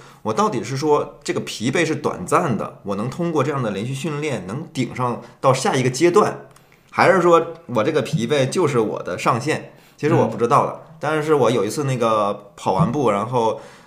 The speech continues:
Speaker 1: 呃，可能没休息好，再加上那个天气变化，完我就着凉了，感冒了。
Speaker 2: 嗯。
Speaker 1: 然后我就不敢了，因为我，我，我也不知道到底是哪个因素造成的，所以我觉得我还是保守一点嘛，我现在就被迫地回归初心了。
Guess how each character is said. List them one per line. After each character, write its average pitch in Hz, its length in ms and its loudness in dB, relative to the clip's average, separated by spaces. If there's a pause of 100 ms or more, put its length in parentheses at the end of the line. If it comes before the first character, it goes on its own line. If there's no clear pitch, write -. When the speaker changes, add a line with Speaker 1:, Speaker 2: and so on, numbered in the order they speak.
(140)
Speaker 1:
呃， 98 120 -12
可 104 100 -8
能 120 80 -2
没 139 80 -2
休 151 160 -2
息 156 100 2
好， 92 180 0
再 113 120 -2
加 123 220 -2
上 123 140 0
那 117 120 -4
个 98 480 -6
天 135 200 -2
气 139 140 -2
变 120 180 -2
化， 98 180 0
完 98 100 0
我 110 100 0
就 98 220 -2
着 104 160 0
凉 98 240 -2
了， 113 180 -6 (160)
感 82 120 -12
冒 139 180 0
了。 117 100 -6 (260)
Speaker 2:
嗯。 139 380 0 (480)
Speaker 1:
然 110 120 0
后 127 140 6
我 107 100 4
就 110 340 2 (100)
不 139 80 -2
敢 135 120 6
了， - 300 -6
因 135 100 0
为 202 60 6
我， 113 260 0
我， 123 180 4
我 165 120 6
也 208 60 8
不 - 100 0
知 139 100 2
道 135 180 10
到 147 140 4
底 104 120 -2
是 123 160 -2
哪 120 200 0
个 101 80 -4
因 147 180 0
素 165 220 2
造 147 180 4
成 76 200 -4
的， - 100 -12
所 135 120 -2
以 147 40 6
我 117 120 2
觉 107 120 -2
得 135 140 2
我 92 80 0
还 - 160 -8
是 127 120 -2
保 101 180 -2
守 - 140 0
一 - 60 -8
点 62 140 -6
嘛， 78 100 -10
我 92 60 -8
现 123 120 -6
在 135 120 -2
就 120 180 2
被 131 160 -2
迫 135 160 -4
地 98 100 -4
回 98 200 -8
归 101 100 -6
初 - 140 -12
心 98 160 -8
了。 127 120 -2